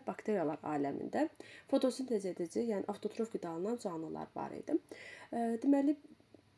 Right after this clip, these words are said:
bitkilərin əksəriyyəti fotosintez edicidir deyə bilərik. Ə, amma hamısı fotosintez edicidir. Yəni bütün bitkilər fototrofdur demək olmaz. Çünki parazit bitkilər də var. Ə, onlarda hər hansı, ə,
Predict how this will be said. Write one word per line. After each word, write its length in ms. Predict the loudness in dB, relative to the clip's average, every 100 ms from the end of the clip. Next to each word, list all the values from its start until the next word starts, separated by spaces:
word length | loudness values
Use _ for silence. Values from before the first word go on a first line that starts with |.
| _
bitkilərin 500 | -4 0 2 6 6
əksəriyyəti 840 | 4 -4 -2 2 4 2 0 2 2 2 -6 _ _
fotosintez 580 | -4 -2 -2 -2 0 0
edicidir 540 | -2 0 0 0 -4 -8 -20 _ -2
deyə 140 | -2
bilərik. 520 | -2 -2 2 2 2 -2 -16 -18 -6
Ə, 140 | -2 2
amma 220 | 2 2
hamısı 540 | 2 2 0 -2 -4 -4
fotosintez 480 | -8 -6 -6 -4 -2
edicidir. 460 | -2 -2 0 2
Yəni 160 | 0 0
bütün 300 | 2 4 4
bitkilər 400 | 2 -2 0 0 -6
fototrofdur 760 | -6 -6 0 -2 0 0 0 2
demək 400 | 0 2 0 -2
olmaz. 400 | -4 -4 -4 -4 -6
Çünki 400 | 2 2 4 2 0 -16 -8 0
parazit 400 | 2 2 -2 -4
bitkilər 480 | -8 -6 -4 -4 -4
də 140 | -4 -2
var. 160 | -4 -4 -12 -20 -8
Ə, 120 | -6 -4 -2 -2 -2
onlarda 460 | -4 -2 -4 -4 -4
hər 140 | -4 -8
hansı, 300 | -4 -2 -2 -2
ə, 80 | -12